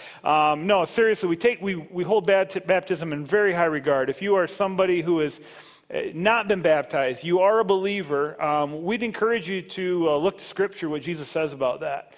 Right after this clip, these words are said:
And if you ha-, got any more questions about that, you can talk to any of us that are on staff, and more information will be going out on the website about how to sign up for that. So, um, we are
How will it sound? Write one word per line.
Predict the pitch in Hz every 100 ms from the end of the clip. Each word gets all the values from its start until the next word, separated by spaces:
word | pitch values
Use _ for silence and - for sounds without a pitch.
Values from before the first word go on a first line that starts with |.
| -
And | 156 160
if | 160
you | 190
ha-, | 185 185
got | 160 185
any | 175
more | 190 190
questions | 202 185 190 175
about | 170 170 165
that, | 175 170
you | 160
can | 160
talk | 170 165 165
to | 170
any | 170 170
of | 160 160
us | 156 - - -
that | - 156
are | 151
on | 143
staff, | 139 - 190 185 185 185
and | 160
more | 160 165
information | 151 151 151 151 156
will |
be | 143
going | 135 147 143
out | 143 143
on | 135
the |
website | 127 135 131 147 139
about | 139 135 -
how | 139
to | 127
sign | - 127
up | 127 -
for | 139
that. | 123 - - _ - - - -
So, | - 185 165 160 160
um, | 156 147 139 - -
we | 151 196
are | 208 233 247